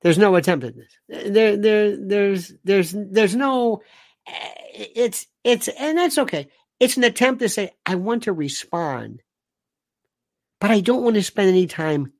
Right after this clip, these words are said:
thinking about it. I just want to respond." This is the most important issue about how trends,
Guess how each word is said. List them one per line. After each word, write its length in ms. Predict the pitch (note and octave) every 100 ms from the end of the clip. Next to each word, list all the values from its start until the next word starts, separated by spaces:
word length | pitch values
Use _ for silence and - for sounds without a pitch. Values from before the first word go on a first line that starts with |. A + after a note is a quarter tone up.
| _
thinking 680 | - - F#3+ F#3+ C#3 G#2+
about 260 | F#2+ F#2 G#2+
it. 40 | -
I 60 |
just 240 | D3+ G#3 -
want 120 | F3
to 80 | C3+
respond." 960 | A2+ G#2 - - - C3 A2 F#2 - _ _ _ _ _ _ _ _ _ -
This 180 | A3+ B3
is 80 |
the 100 | G#3+
most 340 | G#3 F3 D#3 -
important 640 | C#3+ C#3 F#3+ A3+ B3 A#3+
issue 420 | F#3 - D3+ D#3 _ _ -
about 260 | C3+ D3
how 200 | C#3+ C#3
trends, 680 | B2+ - F#3 G3+ A3+ B3 A#3+